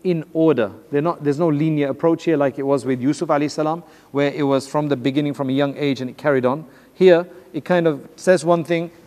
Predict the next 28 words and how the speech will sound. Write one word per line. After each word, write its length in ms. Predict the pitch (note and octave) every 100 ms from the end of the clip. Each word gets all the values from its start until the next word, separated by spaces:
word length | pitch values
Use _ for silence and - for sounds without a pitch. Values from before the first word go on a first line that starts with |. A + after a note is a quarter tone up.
| -
then 160 | C#3 E3+
it 40 |
goes 220 | D#3+ D#3+
back, 540 | A2 C#3+ F3+ - - - _ _ _ _ - -
shows 260 | - E3 C#3
a 60 |
back 260 | A#2+ E3 E3
scene, 380 | - F3 G#3 G#3 - - _ _ _
right? 240 | A#2+ D3+ - - - - _
And 180 | D3 C#3+
then 80 | D#3
it 100 | D3+
carries 320 | - E3+ D3
on. 280 | E3 G3+ G#3 - - - _ -
And, 380 | D#3 D3+ D3+ D3+
uh, 340 | D3+ D3+ D3 D3 - - _
it's 200 | E3+ -
done 200 | G3+ F#3+
very 160 | F#3 F3
effectively, 680 | D#3 F#3+ - C#3+ A2 C3 - - _
because 180 | D3 D3+
the 80 | D3+
purpose 320 | F#3 F3+ F3
of 140 | E3+
it 100 | F3
is 180 | D#3 C#3
to 600 | - E3 D#3 D3 C#3 - -
create 380 | E3 D#3 D#3